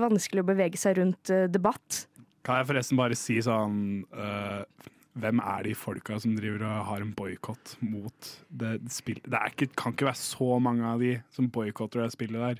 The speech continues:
Speaker 2: Jeg tror de
Speaker 1: Um,
Speaker 2: fleste bare spiller spillet.
Speaker 1: Eh, ja, her, eh, hvem det er som boikotter det, da mener jeg jo at det vil være fansen, da.
Speaker 2: Ja.
Speaker 1: De som hadde vært potensielle spillere.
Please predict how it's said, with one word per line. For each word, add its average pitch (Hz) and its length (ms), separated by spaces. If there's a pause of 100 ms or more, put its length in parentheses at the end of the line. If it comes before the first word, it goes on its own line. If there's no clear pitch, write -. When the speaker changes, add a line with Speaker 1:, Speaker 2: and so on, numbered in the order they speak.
(380)
Speaker 2:
Jeg - 80
tror 226 160
de 226 80
Speaker 1:
Um, 220 60
Speaker 2:
fleste 123 260
bare 113 160
spiller 104 320
spillet. 113 420 (1120)
Speaker 1:
Eh, 226 360
ja, 214 200
her, 208 280
eh, 208 400 (840)
hvem 196 200
det 190 100
er 180 100
som 180 160
boikotter 185 360
det, 262 100
da 202 120
mener 214 300
jeg 185 80
jo 185 160
at 190 140
det 190 200
vil 185 140
være 180 160
fansen, 220 400
da. 254 60 (260)
Speaker 2:
Ja. 117 180 (760)
Speaker 1:
De 196 160
som 180 260
hadde 185 240
vært 170 220
potensielle 170 720
spillere. 175 400